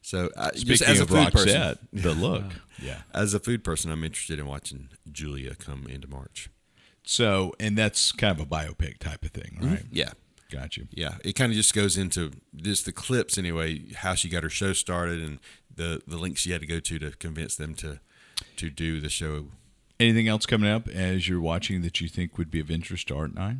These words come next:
Speaker 1: Moon Knight.
Speaker 2: Yeah.
Speaker 1: I mean, that I'm, that I'm actually watching.
Speaker 2: Yeah.
Speaker 1: I'm not, s-, uh, as far as series go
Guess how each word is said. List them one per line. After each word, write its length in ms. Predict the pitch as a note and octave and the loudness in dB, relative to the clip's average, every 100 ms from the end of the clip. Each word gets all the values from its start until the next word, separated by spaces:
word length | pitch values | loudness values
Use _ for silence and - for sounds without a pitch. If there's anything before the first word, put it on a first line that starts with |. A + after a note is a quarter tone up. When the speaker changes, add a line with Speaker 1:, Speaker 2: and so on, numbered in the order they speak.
| - | -8
Speaker 1:
Moon 360 | F2+ G2 C#3+ A2 | -2 2 4 2
Knight. 320 | - - - _ _ _ _ _ _ _ _ - | -2 -6 -12 _ _ _ _ _ _ _ _ -6
Speaker 2:
Yeah. 180 | - - - - | -6 -6 -16 0
Speaker 1:
I 80 | B2 | 4
mean, 160 | A#2+ A#2 | 4 6
that 160 | B2 | 6
I'm, 120 | A2 G2+ | 4 4
that 140 | A2+ | 2
I'm 80 | G#2+ | 4
actually 300 | G#2+ - G2 | 2 2 0
watching. 420 | F#2 G#2 A#2+ A2 - - | 2 2 0 -6 -10 -10
Speaker 2:
Yeah. 240 | C#2 C#2+ - - | -8 -8 -12 -4
Speaker 1:
I'm 120 | C#3+ | 0
not, 160 | G3+ - | 2 2
s-, 220 | - - _ _ - | 2 2 _ _ -6
uh, 100 | G#2 - - _ A2+ | -4 -4 -8 _ -2
as 100 | - | 2
far 160 | C#3 | 4
as 80 | A2+ | 6
series 520 | - C#3+ E3 C#3+ G2 | 6 6 4 4 2
go 480 | F2+ F2+ E2+ E2+ | 2 2 2 0